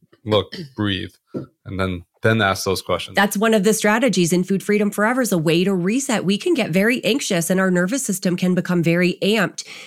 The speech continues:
Speaker 2: in the face of a tempting food, especially if we're in social situations. So taking a breath or saying, "Not right now, but, like, give me, not right now, but maybe in a minute or two," buys you the time and space to be able to consider those questions without the pressure of this, like, thing being right there in the moment, feeling like you have to say yes or no.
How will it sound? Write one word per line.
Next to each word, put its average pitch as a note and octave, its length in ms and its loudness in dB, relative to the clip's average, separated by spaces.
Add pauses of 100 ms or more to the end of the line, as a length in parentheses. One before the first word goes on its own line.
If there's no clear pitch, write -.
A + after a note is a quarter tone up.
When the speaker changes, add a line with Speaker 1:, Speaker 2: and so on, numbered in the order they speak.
(160)
Speaker 2:
in A3 120 6
the G3 80 2
face G#3 300 0
of G3+ 120 0
a F3 40 0
tempting E3 440 2
food, A#3 260 0
especially F3 460 -2
if E3+ 160 -4
we're D#3 80 0
in D3+ 100 0
social F3 300 -2
situations. D#3 640 -2
So E3 80 0
taking D3 340 -2
a C#3+ 60 -2
breath A#3 440 0
or F#3 60 0
saying, F#3 500 2 (880)
"Not F#4 320 2
right C#4+ 200 2
now, A#3 440 4
but, A3+ 280 -2
like, G#3+ 260 -2
give B3+ 120 2
me, C4 180 0
not D#4+ 220 2
right C4 240 0
now, F3 220 4
but E3 120 0
maybe G3 320 2
in F#3 80 2
a E3+ 60 4
minute G3 300 2
or E3 100 0
two," D3+ 220 -2
buys G3 480 -2
you A3 120 0
the G#3+ 120 2
time F#3+ 280 0
and E3+ 140 2
space G#3+ 400 -2
to - 100 -2
be F3+ 140 2
able D#3+ 160 0
to D3+ 80 -2
consider E3 400 0
those C#3 220 -4
questions A#3 500 -2
without D#3+ 280 -2
the D#3+ 60 -8
pressure G3+ 440 -2
of E3 160 0
this, D#3 200 -2
like, A2+ 280 -8
thing F3+ 240 2
being D3+ 280 0
right F3 300 0
there D#3+ 220 0
in E3+ 220 0
the D#3+ 60 2
moment, D3 380 0
feeling E3+ 240 0
like D3+ 180 -4
you D#3 100 -2
have C#3+ 160 -4
to D3+ 80 -6
say - 140 -6
yes D#3 280 -6
or - 60 -8
no. - 300 -10